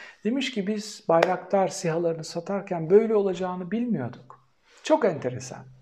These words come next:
Ve işte, "nato bizim için yüz karasıdır, geçmişte girmişiz ama devam etmemeliyiz. nato terörist bir ülke,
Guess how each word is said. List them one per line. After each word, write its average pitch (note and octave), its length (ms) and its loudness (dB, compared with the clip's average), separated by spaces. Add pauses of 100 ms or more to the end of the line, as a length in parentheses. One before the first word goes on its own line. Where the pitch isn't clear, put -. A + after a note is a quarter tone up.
(640)
Ve B3+ 460 12
işte, G3 280 4
"nato G#3 280 6
bizim F#3 220 -2
için D#3 320 -8
yüz - 180 -6
karasıdır, D3+ 680 -4
geçmişte D#3+ 520 -6
girmişiz D3 580 -8
ama C#3+ 240 -2
devam C3+ 320 -2
etmemeliyiz. D3+ 760 -6
nato D3+ 280 -4
terörist C3 520 -6
bir E3+ 100 -2
ülke, - 340 -10